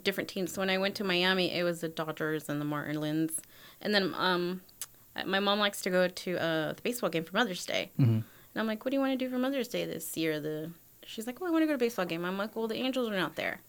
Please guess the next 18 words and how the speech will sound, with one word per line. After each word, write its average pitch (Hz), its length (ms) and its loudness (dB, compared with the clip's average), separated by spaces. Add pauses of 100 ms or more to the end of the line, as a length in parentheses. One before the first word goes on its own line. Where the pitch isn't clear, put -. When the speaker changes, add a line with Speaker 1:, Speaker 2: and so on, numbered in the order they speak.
(340)
Speaker 2:
So - 160 2
Speaker 1:
But 214 120 6
I'm 135 100 6
like, - 80 4
Speaker 2:
simple. 135 240 4 (260)
Speaker 1:
I'm 294 60 0
like, 359 200 2
"Okay, 370 200 2
well, 330 180 10
San 320 300 4
Diego 254 460 2 (200)
would 180 160 -4
be, 160 140 -2
was 170 240 -4
my 165 140 2
next 160 240 0
choice." - 340 -6
Speaker 2:
Right. 113 240 4